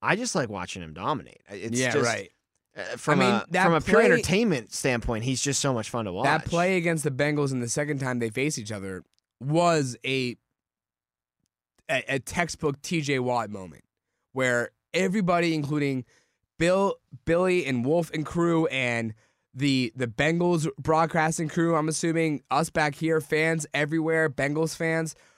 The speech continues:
Speaker 2: were saying, "Only T J Watt can do something like that." Only T J Watt was capable of making such an unexpected play,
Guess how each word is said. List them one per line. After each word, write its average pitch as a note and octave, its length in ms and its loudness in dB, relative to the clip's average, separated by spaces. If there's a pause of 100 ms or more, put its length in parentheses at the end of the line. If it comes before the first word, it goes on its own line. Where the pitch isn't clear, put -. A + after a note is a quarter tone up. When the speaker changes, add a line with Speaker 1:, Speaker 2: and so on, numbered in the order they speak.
(200)
Speaker 2:
were C#3+ 100 0
saying, C#3 420 0 (320)
"Only B3+ 400 4
T G#3 140 0
J F#3 120 0
Watt D3+ 360 -2
can B2+ 120 -8
do A#2+ 140 -6
something G#2 320 -10
like D#2+ 180 -16
that." - 220 -16 (180)
Only F3+ 340 2
T E3 140 -2
J D3+ 120 -2
Watt B2+ 220 2
was A#2 160 -4
capable A#2 440 -2
of G#2 180 -6 (440)
making C#3+ 380 -2
such - 500 0
an D3 180 -4
unexpected C3 640 -2
play, A2+ 380 0